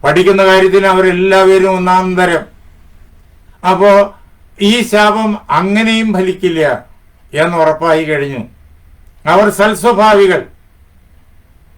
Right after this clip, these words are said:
അതുകൊണ്ടും ഈ ശാപം ഫലിക്കില്ല എന്ന് ഉറപ്പായി കഴിഞ്ഞു. ദുസ്വഭാവം വന്നിരുന്നു എങ്കിൽ ഈ ശാപം പുത്രശോകത്താൽ മരിക്കട്ടെ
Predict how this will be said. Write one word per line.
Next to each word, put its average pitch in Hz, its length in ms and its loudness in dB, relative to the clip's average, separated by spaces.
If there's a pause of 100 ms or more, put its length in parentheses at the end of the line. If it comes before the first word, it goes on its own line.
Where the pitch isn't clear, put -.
(280)
അതുകൊണ്ടും 147 640 -4 (280)
ഈ 175 200 -6
ശാപം 151 480 -4
ഫലിക്കില്ല 135 580 -6
എന്ന് 123 220 -8
ഉറപ്പായി 127 380 -6
കഴിഞ്ഞു. 123 380 -6 (380)
ദുസ്വഭാവം 160 720 -4
വന്നിരുന്നു 170 420 -6
എങ്കിൽ 170 300 -6
ഈ 180 260 -6
ശാപം 151 460 -4
പുത്രശോകത്താൽ 139 840 -8
മരിക്കട്ടെ 131 640 -8